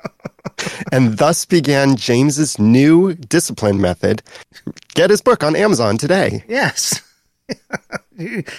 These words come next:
Speaker 2: If you aren't getting along, if you two don't stop it, I'm gluing your hands together. That's, that's
Speaker 1: You
Speaker 2: what
Speaker 1: know, I ha-
Speaker 2: parents should do.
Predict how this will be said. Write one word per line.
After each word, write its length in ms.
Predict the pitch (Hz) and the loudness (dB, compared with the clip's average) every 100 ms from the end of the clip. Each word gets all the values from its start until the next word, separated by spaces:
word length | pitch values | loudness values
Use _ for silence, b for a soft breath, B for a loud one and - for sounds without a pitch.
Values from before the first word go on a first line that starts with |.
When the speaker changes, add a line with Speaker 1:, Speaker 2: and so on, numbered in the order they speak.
| B | B
Speaker 2:
If 180 | 185 147 | -4 0
you 220 | 202 302 | 2 2
aren't 220 | 311 339 | 2 0
getting 240 | 214 240 247 | 0 0 2
along, 560 | 240 185 156 139 151 - | 2 2 2 0 -2 -6
if 140 | 160 202 | -4 0
you 120 | 262 | 0
two 260 | - 226 | 0 0
don't 240 | 170 175 233 | 0 0 -2
stop 380 | - 170 131 135 | -4 -2 -2 -6
it, 180 | - b b b | -10 b b b
I'm 80 | 151 | -8
gluing 320 | 135 156 160 | -2 0 0
your 80 | 156 | -2
hands 320 | 143 135 127 | -4 -6 -8
together. 480 | - - 110 - 151 _ _ _ _ _ _ _ - | -12 -14 -14 -16 -20 _ _ _ _ _ _ _ -14
That's, 240 | 131 - | -14 -14
that's 280 | - 160 160 | -6 -4 0
Speaker 1:
You 100 | 151 | 2
Speaker 2:
what 100 | 131 | 2
Speaker 1:
know, 60 | 127 | 2
I 100 | 139 | 0
ha- 100 | 131 | 0
Speaker 2:
parents 180 | 160 - | -4 -8
should 200 | 156 139 | -8 -8
do. 260 | 147 135 | -10 -12